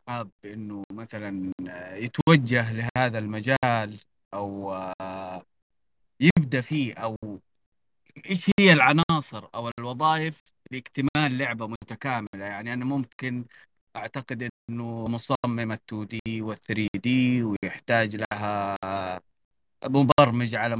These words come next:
محركات اليونيتي، ويحتاج لها، كم عدد الفريق اللي ممكن ينهي هذه؟ طبعًا إحنا نعرف إننا في زمن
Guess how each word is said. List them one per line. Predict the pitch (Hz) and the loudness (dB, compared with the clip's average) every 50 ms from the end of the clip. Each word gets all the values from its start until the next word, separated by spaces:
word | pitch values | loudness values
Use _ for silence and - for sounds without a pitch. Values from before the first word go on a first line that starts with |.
| - 117 | -6 -8
محركات | 117 - 120 110 110 110 - - 110 107 - - - | -10 -10 -10 -8 -8 -8 -8 -8 -8 -8 -8 -10 -12
اليونيتي، | 107 104 110 123 135 135 131 131 123 _ _ - 127 123 123 123 123 | -10 -10 -6 -6 -2 -2 -2 -2 -4 _ _ -6 -6 -4 -4 -4 -6
ويحتاج | 120 113 98 92 - _ _ _ - 120 113 113 110 113 | -6 -8 -10 -12 -14 _ _ _ -4 -2 -2 -2 -4 -6
لها، | 110 110 110 113 110 107 - 107 - _ _ _ _ _ _ _ - - | -8 -8 -6 -6 -6 -6 -6 -8 -10 _ _ _ _ _ _ _ -4 -2
كم | 180 - 185 190 180 143 | 0 2 4 4 2 2
عدد | 143 156 165 135 135 120 110 113 | 2 0 0 0 0 -4 -4 -6
الفريق | 110 113 - 120 - - 120 135 139 135 127 - _ - | -8 -6 -8 -8 -4 -2 0 0 0 0 -2 -4 _ -10
اللي | 110 101 101 104 - 110 104 | -10 -10 -10 -10 -8 -6 -2
ممكن | 107 120 123 117 110 - - 120 120 123 123 - 120 117 - - | 0 2 2 2 0 0 0 2 4 4 4 2 2 0 -2 -4
ينهي | 110 120 127 127 123 113 110 117 - 123 127 127 123 117 110 | 0 4 6 6 6 6 4 4 2 2 2 2 2 2 2
هذه؟ | 113 113 117 113 107 98 110 - 113 117 117 - - - - _ _ - _ _ - | 2 2 2 0 0 -2 -4 -4 -2 -4 -4 -6 -8 -18 -20 _ _ -20 _ _ 6
طبعًا | - 170 160 160 170 180 214 | 6 8 8 8 6 6 4
إحنا | 208 - 202 196 190 190 - 202 | -2 -2 0 0 0 0 0 0
نعرف | 208 196 190 175 160 - 175 | 2 2 4 4 2 2 0
إننا | 170 165 165 160 156 - | 0 0 2 2 2 0
في | 151 135 131 | -2 -4 -2
زمن | 135 165 170 170 170 170 | 0 2 2 4 4 2